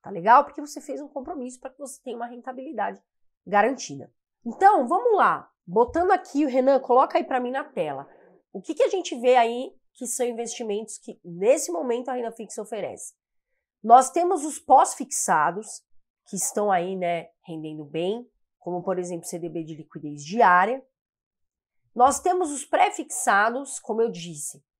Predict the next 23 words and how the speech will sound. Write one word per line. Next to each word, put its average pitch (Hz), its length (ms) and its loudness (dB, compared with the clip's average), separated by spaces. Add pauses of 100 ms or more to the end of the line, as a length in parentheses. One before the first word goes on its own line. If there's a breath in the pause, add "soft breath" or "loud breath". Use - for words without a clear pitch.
(640)
Pode 269 260 6
ser 196 220 -2
C 185 140 -6
D 170 140 -4
B, 170 420 0 (100)
pode 214 260 0
ser - 180 -4
L 165 160 -4
C 160 200 -6
e 156 40 -4
L 151 120 -8
C - 180 -6
A, 226 140 4
mas 277 800 4 (340)
não 233 400 6
pode 254 360 6
ser, 240 240 -4
na 220 160 0
minha 254 220 -4
visão, 233 300 -6
por 233 140 -10
muito 247 320 -10 (140)
tempo, 214 720 -2